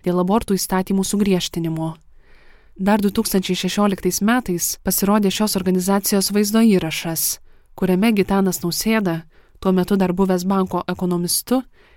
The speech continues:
kalbėjo apie tariamus interesus, besislepiančius už moterų reprodukcinių teisių siekių. Citata. „Kada siūloma, neva prisidengiant kažkokių tariamų teisių ir laisvių skydu leisti moteriai elgtis laisvai su negimusiu kūdikiu,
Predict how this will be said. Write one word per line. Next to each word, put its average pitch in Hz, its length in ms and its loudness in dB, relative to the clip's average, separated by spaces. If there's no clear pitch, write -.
kalbėjo 185 540 2
apie 175 180 -4
tariamus 202 480 0
interesus, 220 760 0
besislepiančius 185 800 -2
už 170 100 -6
moterų 190 400 0
reprodukcinių 180 680 -2
teisių 202 360 -2
siekių. 165 580 -2
Citata. 185 520 -2
„Kada 196 200 2
siūloma, 196 600 2
neva 190 200 2
prisidengiant 190 680 2
kažkokių 190 440 -2
tariamų 196 420 2
teisių 202 420 0
ir 180 80 0
laisvių 190 400 -2
skydu 185 520 2
leisti 208 400 0
moteriai 185 460 2
elgtis 190 380 -2
laisvai 190 360 0
su 185 140 0
negimusiu 180 520 0
kūdikiu, 185 640 0